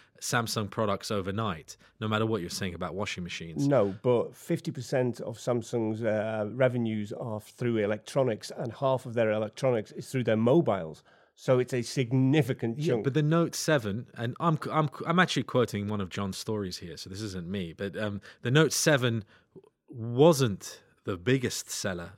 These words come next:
Speaker 1: of all their phones, and in fact, it w-, it's a big one that when it first came out, it was alone in the market, but since then, phones have been getting bigger and bigger. So it didn't qu-, it hasn't quite got the, the, the kind of cachet that it had a few years ago.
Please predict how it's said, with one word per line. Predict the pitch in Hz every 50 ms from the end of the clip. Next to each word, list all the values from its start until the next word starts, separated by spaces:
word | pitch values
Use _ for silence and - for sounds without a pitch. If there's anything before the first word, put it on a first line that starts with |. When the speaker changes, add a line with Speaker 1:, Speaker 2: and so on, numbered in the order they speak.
| _ -
Speaker 1:
of | - 98 85
all | 95 92 180
their | - 80
phones, | - - - 101 90 92 101 110 120 - - _ _ - - _ -
and | - 104 107
in | 107 101
fact, | - - - 143 123 110 113 - - - - - - _ _ _ _ _ _ _ _ _
it | - 113
w-, | 107 107 110 -
it's | - 123 107 - -
a | 117
big | 95 - - 156 165 131
one | 117 104 104 98 101 107
that | 92 113 107 - _ _
when | - 113 113 117
it | -
first | - - 180 - - -
came | - 131 120 107 107
out, | 107 104 92
it | 95
was | 104 107 113 117 104
alone | 101 101 104 113 123 127 120 110
in | 98
the | 95
market, | 98 107 117 120 110 - - 85 - - - _ _ -
but | 95 -
since | - - 147 139 - -
then, | 123 107 104
phones | 95 - - 117 113 104
have | 98 98
been | 104 101
getting | 104 98 98 90
bigger | 80 - 104 90 95 95
and | 95 92 87
bigger. | 110 117 107 90 82 - - _ _ _ _ _ _ _ _
So | - - 131
it | 113 101
didn't | - 170 175 165 -
qu-, | - - - 131
it | 98 117 139
hasn't | 151 151 156 139 -
quite | - - 143 143 139 131 110 92
got | - - - 90
the, | 104 104 98 95 92 _ - - - _ _ _ - _ -
the, | 104 104 - _ _ _ _ -
the | -
kind | - - 120 107
of | 98 -
cachet | - - 120 - - - 127 117 110
that | 104 107 104
it | -
had | - 113 107 101
a | 98
few | - - 107 101
years | 101 110 117 113 101
ago. | 107 87 90 82 80